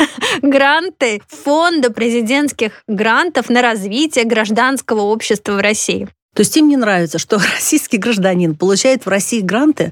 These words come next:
Speaker 2: и делает прекрасные программы.
Speaker 1: Им это не нравится, потому что в условиях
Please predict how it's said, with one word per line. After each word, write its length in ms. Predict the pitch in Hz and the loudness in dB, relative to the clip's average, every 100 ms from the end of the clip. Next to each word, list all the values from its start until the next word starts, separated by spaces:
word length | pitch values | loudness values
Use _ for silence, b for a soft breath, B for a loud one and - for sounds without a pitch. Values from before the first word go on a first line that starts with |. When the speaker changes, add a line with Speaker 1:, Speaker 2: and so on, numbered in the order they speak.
| - | -2
Speaker 2:
и 180 | 202 220 | 2 2
делает 560 | 185 233 302 220 - - | 2 2 2 2 -2 -4
прекрасные 560 | 180 208 240 - 196 | -2 2 0 2 -2
программы. 540 | 180 170 175 254 247 160 | 0 0 2 2 2 0
Speaker 1:
Им 200 | - 262 | 2 2
это 220 | 262 254 269 | 2 2 0
не 140 | 262 | 2
нравится, 580 | 247 277 220 185 - 190 | 2 0 0 -6 -8 -6
потому 480 | 196 208 226 277 226 | -4 0 0 2 0
что 420 | - - 180 107 _ | -4 -6 -8 -10 _
в 80 | 196 | -6
условиях 680 | - - 233 269 240 214 | -6 -2 2 4 2 0